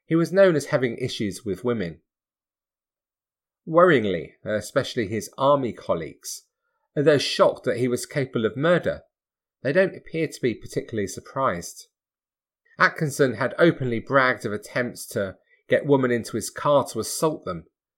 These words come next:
and many of the men on camp warned their wives to steer clear of this man known for his womanizing. He was known as a big physical unit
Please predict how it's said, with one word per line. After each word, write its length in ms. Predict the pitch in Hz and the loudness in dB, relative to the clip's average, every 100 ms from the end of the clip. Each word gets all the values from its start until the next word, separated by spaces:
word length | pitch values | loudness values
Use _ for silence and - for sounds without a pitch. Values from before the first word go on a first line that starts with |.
| _ _ _ - | _ _ _ -4
and 200 | 147 165 | 0 4
many 220 | 185 175 | 6 4
of 100 | - | 4
the 80 | 127 | 0
men 240 | 131 123 | 2 4
on 180 | 107 104 | 2 0
camp 380 | - 143 117 120 | 0 0 0 2
warned 260 | 139 127 | 2 4
their 140 | 120 117 | 2 2
wives 400 | 135 127 120 - | 2 2 0 -8
to 100 | 117 | -12
steer 340 | - 160 143 - - | -4 -2 -2 -6 -6
clear 260 | 151 160 131 | 0 2 2
of 100 | 123 | -2
this 200 | 110 123 | -6 -4
man 380 | 127 127 123 - _ _ | -2 -2 -4 -12 _ _
known 240 | 127 120 104 | -2 0 0
for 120 | 107 | -4
his 100 | 110 | 0
womanizing. 680 | 120 113 95 87 87 71 - _ _ _ _ _ _ _ _ _ _ _ _ _ _ _ _ _ | 0 0 -2 -2 -6 -10 -14 _ _ _ _ _ _ _ _ _ _ _ _ _ _ _ _ _
He 80 | 165 | 0
was 120 | 156 | 2
known 240 | 175 165 | 2 4
as 120 | 143 135 | 2 0
a 40 | |
big 300 | - 147 - | 0 -2 -2
physical 440 | - 147 - 123 | -4 -4 -2 -4
unit 540 | 117 143 147 120 80 | 0 0 0 -2 -6